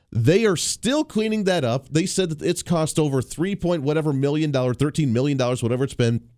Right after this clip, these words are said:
to try and clean this effort up here in Kansas. And the E P A has been all over this, saying it's such a disaster.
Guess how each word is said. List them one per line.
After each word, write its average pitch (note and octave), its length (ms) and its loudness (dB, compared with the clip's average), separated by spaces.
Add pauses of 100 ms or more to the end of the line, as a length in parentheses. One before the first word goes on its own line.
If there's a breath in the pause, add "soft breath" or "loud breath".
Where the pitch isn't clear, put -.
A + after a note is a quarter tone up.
(400)
to C3 80 2
try C3 180 4
and B2 100 0
clean C3+ 200 4
this B2 120 2
effort A#2+ 280 2
up A2 100 0
here B2+ 160 2
in G#2 80 0
Kansas. D3+ 400 2 (300 loud breath)
And G3 120 2
the F3 140 2
E A#3 60 4
P G3+ 160 2
A - 20 6
has F3 100 4
been D#3 140 6
all F#3 400 0
over D#3+ 240 2
this, C3+ 180 0
saying C#3+ 200 0
it's B2+ 100 -4
such D#3 180 0
a G#3+ 60 -2
disaster. B2 720 0